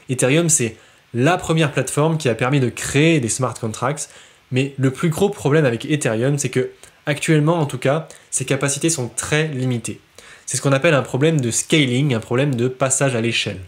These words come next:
Dès qu'il y a beaucoup de gens qui veulent utiliser les applications Ethereum au même moment, alors le réseau devient engorgé, les transactions sont ralenties,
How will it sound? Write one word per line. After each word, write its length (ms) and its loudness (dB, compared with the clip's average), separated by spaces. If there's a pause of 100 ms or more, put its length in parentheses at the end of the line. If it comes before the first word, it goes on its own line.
(560)
Dès 160 0
qu'il 180 -2
y 20 4
a 40 4
beaucoup 280 -2
de 160 4
gens 240 2
qui 160 -8
veulent 220 0
utiliser 480 2
les 100 4
applications 560 -2
Ethereum 460 2
au 80 0
même 220 2
moment, 380 0 (140)
alors 220 4
le 80 6
réseau 260 4
devient 440 2 (280)
engorgé, 720 0 (260)
les 80 -2
transactions 540 0
sont 180 -2
ralenties, 640 -2